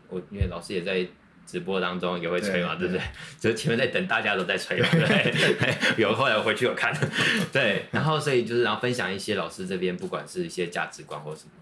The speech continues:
Speaker 2: 对，所以开直播的目的，我比较想要的是，而且我想要跟别人做一点不一样的东西，因为最近疫情的关系，所以看的，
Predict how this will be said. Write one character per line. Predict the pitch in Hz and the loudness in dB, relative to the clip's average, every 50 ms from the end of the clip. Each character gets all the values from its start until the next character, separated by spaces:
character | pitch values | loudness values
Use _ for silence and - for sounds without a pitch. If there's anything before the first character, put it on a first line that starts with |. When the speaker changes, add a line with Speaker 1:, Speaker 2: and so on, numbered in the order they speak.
| - _ _ _ | -20 _ _ _
Speaker 2:
对， | - 104 95 82 80 - - - - - - - - _ | -4 -2 -2 -2 -4 -6 -8 -16 -20 -20 -20 -20 -20 _
所 | _ - 127 139 | _ -4 -2 0
以 | |
开 | 135 180 185 | 0 0 0
直 | 151 131 107 | 0 0 -2
播 | 127 143 | 0 0
的 | 131 | 2
目 | 120 139 139 113 101 | 2 0 0 -2 -2
的， | 131 123 107 | -2 0 0
我 | 92 92 85 - - _ - | 2 0 -2 -4 -8 _ -6
比 | - - | -6 -4
较 | - 135 131 123 | -2 0 0 0
想 | 117 - - 95 82 90 | 0 -2 -4 -6 -4 -2
要 | 104 113 104 98 | 0 0 0 0
的 | 92 | 0
是， | - - 110 110 104 98 95 87 - - _ _ _ _ _ - | -2 -6 -8 -6 -4 -4 -4 -6 -8 -12 _ _ _ _ _ -10
而 | - 110 | -8 -8
且 | - - - 113 107 98 95 92 - | -8 -6 -2 0 2 2 2 0 0
我 | - 127 | -2 -2
想 | - - 117 | 0 0 2
要 | 123 135 | 0 0
跟 | 131 156 156 | 0 0 0
别 | 151 120 104 | 0 0 0
人 | 101 95 95 95 - 110 - - _ _ _ _ - | 0 0 0 0 -2 -6 -10 -16 _ _ _ _ -6
做 | - 139 120 | -2 0 0
一 | 101 | 0
点 | 87 85 | -2 -4
不 | - - 107 | -6 -6 -6
一 | 87 | -6
样 | 87 85 | -6 -6
的 | 78 76 | -10 -10
东 | - 76 71 - | -12 -14 -16 -16
西， | - - - - - _ _ _ _ _ _ _ _ _ - | -16 -18 -18 -20 -20 _ _ _ _ _ _ _ _ _ -4
因 | 117 117 | 0 0
为 | 117 117 107 | 2 0 0
最 | - 131 | 0 -2
近 | 123 139 139 135 | -2 -2 -2 -2
疫 | 123 | -4
情 | 104 - 98 92 | -4 -4 -4 -4
的 | 90 | -2
关 | 98 95 98 | -2 -2 -2
系， | 98 95 | -4 -6
所 | 85 - 95 | -6 -4 -4
以 | 92 | -4
看 | - - 117 104 | -4 -2 -2 0
的， | 98 90 82 78 | 0 0 -2 -6